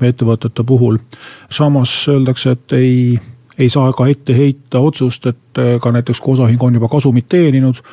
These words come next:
et ta mitte ei maksa sellest oma juhatuse liikmele palka, vaid investeerib tegevuse laiendamiseks ja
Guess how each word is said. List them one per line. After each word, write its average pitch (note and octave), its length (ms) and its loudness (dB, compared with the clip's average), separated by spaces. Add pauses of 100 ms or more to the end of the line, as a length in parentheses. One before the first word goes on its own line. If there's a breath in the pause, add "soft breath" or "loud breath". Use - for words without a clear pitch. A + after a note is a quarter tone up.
(320 loud breath)
et B2+ 160 -2
ta B2+ 120 0
mitte B2+ 220 -2
ei D3+ 100 0
maksa D3+ 280 -4
sellest C3+ 320 0
oma B2+ 220 2 (400)
juhatuse B2 300 0
liikmele C3+ 300 2
palka, D3 400 0
vaid C#3 160 0
investeerib E3 640 0 (360)
tegevuse A#2 480 0 (160)
laiendamiseks A#2+ 960 0 (480 loud breath)
ja C3 160 2